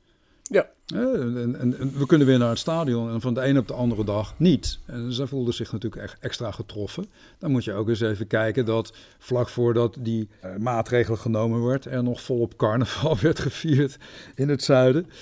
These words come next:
Speaker 2: En de dag daarna
Speaker 1: Ook beperkt, hè?
Speaker 2: Ja, beperkt. Maar goed, er, er waren de tribunes leeg. Maar ja, was dat nou nodig? Ja, kan. Nou, dan hadden we het vuurwerk. De, de regering, eh,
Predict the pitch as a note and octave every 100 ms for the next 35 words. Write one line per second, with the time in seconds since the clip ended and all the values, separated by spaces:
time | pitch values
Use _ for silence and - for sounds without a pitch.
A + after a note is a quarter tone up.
0 | - - - D3 B2 - - - B2+ A#2+
1 | A#2 - A#2+ A#2+ B2 B2 - - E2 D#2+
2 | D#2+ C3 D#3 B2+ - B2 - F#3+ E3+ D3+
3 | C#3+ C#3 C3+ G#2 G2 A2 G#2 A2 - G#2+
4 | - A2+ A2 A2+ A2 A2 G#2+ A2+ A2 G#2+
5 | - A2+ A2+ A2 G#2+ D3+ D#3+ - C3 -
6 | G#2 G2+ - _ _ _ B2 B2 G#2+ _
7 | - G#2 - G#2 A2 G2 G2 G#2+ G#2+ G2
8 | A#2 D#3+ D3+ E2+ _ A2+ A2 - _ _
9 | _ - F#3 G#3+ - - - - D#3+ -
10 | - C3+ D3 - - C#3 B2+ A#2+ A2+ -
11 | C3 C#3+ D#3+ F#3+ - - _ C3 A2+ G#2
12 | G2+ A#2 A2+ G#2 G#2+ G#2+